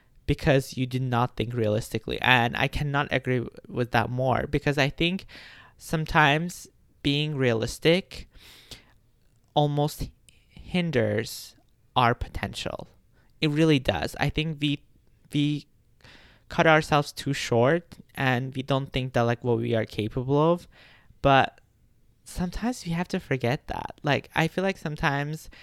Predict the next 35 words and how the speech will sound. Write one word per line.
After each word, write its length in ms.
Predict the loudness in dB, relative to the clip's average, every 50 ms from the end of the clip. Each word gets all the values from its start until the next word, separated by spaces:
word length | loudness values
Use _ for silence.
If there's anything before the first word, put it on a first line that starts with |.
| -20 -20 -20 _ _ -6 -2
uh, 240 | 0 0 2 0 0 -2
we 100 | -4 -6
think 500 | -4 _ 0 0 0 0 -2 -8 -12 -14
too 240 | -8 -4 -2 -2
much 640 | 0 0 0 0 0 -2 -4 -10 -10 -10 -10 -12 -12 -8 -4
about 360 | 0 2 4 2 2 0 -4 -14 _ _ -2
a 80 | 0 0
lot 320 | 0 0 0 0 0 0
of 100 | -2 -4
things. 540 | -6 -8 -8 -8 -8 -14 -16 -18 -18 -20 -20 -12 _ 2
I'm 240 | 4 4 4 4
an 60 | 2 0
overcan-, 640 | 0 0 0 0 -2 -2 -6 -10 -10 -14 -16 -8 -2
overthinker. 800 | 0 0 2 0 -2 -2 -4 -6 -2 0 2 2 4 2 2 -2 -4 -14 -20 -20 -20 -4 _ 6
I 120 | 6 6
probably 640 | 6 4 4 6 6 6 6 4 2 0 0 -2 -4 -4 _ 6
thought 220 | 8 10 10 10
of 160 | 8 4 0 -4 _ -4
every 400 | -2 0 0 2 0 -2 -2 -4
fucking 480 | -8 -6 -4 -4 -4 -4 -4 -10 -10
scenario 540 | -10 -8 -8 -4 -2 -2 0 2 2 0 0
in 200 | -2 -6 -6 -4
my 140 | -2 -2 -2
head 340 | -2 -2 0 0 0 -2 -2
for 240 | -4 -4 -4 -4 -2 0
every 260 | -2 0 2 2 0
single 320 | 0 -2 -6 -6 -6 -8
thing. 320 | -8 -8 -8 -8 -8 -10 -14 -16 -18 -20 -20 -6 2 2
I'm 140 | 2 2
telling 320 | 4 2 2 2 2 0 -2
you, 80 | -6
very, 460 | -8 -8 -6 0 2 2 4 4 2 2
very 300 | 2 2 2 2 0 0
perfect 380 | -2 -4 -4 -2 -2 -2 -2
example. 720 | -2 -6 -4 -4 -4 -4 -4 -2 -2 0 0 0 -2 -4